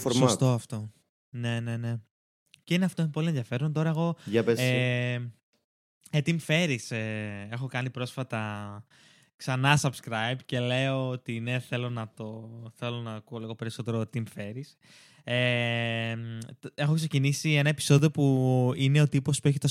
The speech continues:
Speaker 2: Spotify, που είναι ο founder του, ο founder,
Speaker 1: Οκ.
Speaker 2: δεν θυμάμαι, ο C E O του Spotify, νομίζω είναι και founder. Ε, αυτό που ακούω πάρα πολύ και μ' αρέσει, πέρα από το Wall Street Journal, είναι το The Economist Morning Briefing.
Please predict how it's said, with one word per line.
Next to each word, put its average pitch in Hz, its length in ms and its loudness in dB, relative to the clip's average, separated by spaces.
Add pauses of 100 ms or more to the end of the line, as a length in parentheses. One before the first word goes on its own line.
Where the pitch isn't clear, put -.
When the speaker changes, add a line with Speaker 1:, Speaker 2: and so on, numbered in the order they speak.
Speaker 2:
Spotify, 139 380 0
που - 80 -8
είναι 127 60 -2
ο 123 100 -4
founder 131 320 0
του, 120 440 -4 (240)
ο - 80 -16 (200)
founder, 117 100 2
Speaker 1:
Οκ. 123 80 0
Speaker 2:
δεν - 280 2
θυμάμαι, 110 340 -6 (260)
ο 139 160 -6
C 139 160 4
E - 40 6
O 127 60 -2
του - 60 -14 (100)
Spotify, 110 440 -8
νομίζω 120 280 -6
είναι 120 100 -4
και 113 160 -10
founder. 110 360 -6 (680)
Ε, 131 440 4
αυτό 131 220 -2
που 160 60 0
ακούω 170 200 0
πάρα 147 220 4
πολύ 139 160 -2
και 151 120 -2
μ' 139 60 2
αρέσει, 123 720 -2 (840)
πέρα 123 180 -4
από 101 540 -12
το 110 120 -16 (800)
Wall 120 100 -8
Street 113 360 -10
Journal, 113 340 -2 (420)
είναι 131 240 4
το 123 440 4
The 117 220 0
Economist 127 480 2
Morning 117 380 -2
Briefing. 107 360 -6